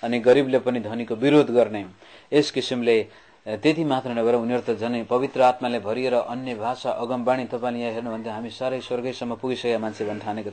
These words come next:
थिए। तर यस्तो स्थितिमा पावलले लेख्दछ, "यो असम्भव हो, तिमीहरू ख्रिस्टका शरीर होइनौ। यदि त्यहाँ विभाजन छ भनेदेखि तिमीहरू शरीरमा चल्ने मानिसहरू, पापको वशमा भएका मानिसहरू हौ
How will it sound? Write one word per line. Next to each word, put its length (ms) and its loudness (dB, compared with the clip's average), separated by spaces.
थिए। 100 -6
तर 320 0
यस्तो 380 -8
स्थितिमा 600 -8
पावलले 300 -2
लेख्दछ, 400 -8
"यो 80 -6
असम्भव 380 -4
हो, 260 -8
तिमीहरू 280 -2
ख्रिस्टका 440 -8
शरीर 320 -6
होइनौ। 360 -6
यदि 220 2
त्यहाँ 300 2
विभाजन 500 4
छ 100 0
भनेदेखि 360 0
तिमीहरू 220 -2
शरीरमा 560 0
चल्ने 320 -2
मानिसहरू, 600 -4
पापको 380 6
वशमा 460 2
भएका 280 -2
मानिसहरू 480 -6
हौ 260 -6